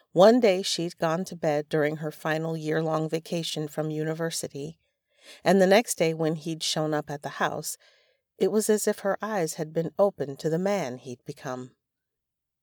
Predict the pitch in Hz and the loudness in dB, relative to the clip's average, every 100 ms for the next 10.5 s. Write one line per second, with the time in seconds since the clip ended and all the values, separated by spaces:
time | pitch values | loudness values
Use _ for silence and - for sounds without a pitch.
0 | _ - 254 262 311 254 214 - 202 - | _ 6 10 10 10 6 4 4 4 4
1 | - - 202 175 175 165 - 147 160 147 | -2 0 0 0 -2 -2 -4 -4 0 2
2 | 135 143 156 - 170 - - 208 202 143 | 2 0 -2 -2 -4 -2 2 2 2 -2
3 | - 147 - 143 135 135 127 127 _ _ | -6 -8 -6 -4 -4 -4 -8 -12 _ _
4 | _ _ 160 175 185 - - 214 - 147 | _ _ 0 0 0 -2 -2 -2 -2 -8
5 | - 165 156 147 175 156 156 151 156 - | -8 -10 -10 -6 -6 -4 -2 -4 -6 -6
6 | 170 160 147 - 143 _ _ _ _ _ | -4 -4 -8 -12 -16 _ _ _ _ _
7 | _ - 214 - 214 220 208 - 214 208 | _ -2 -2 4 6 6 4 2 2 0
8 | 143 131 127 - - 120 - - _ _ | -6 -10 -10 -10 -10 -12 -18 -20 _ _
9 | _ _ - 185 226 214 202 - - 202 | _ _ -6 2 6 6 6 2 -2 -4
10 | 196 156 135 - | -4 -8 -10 -14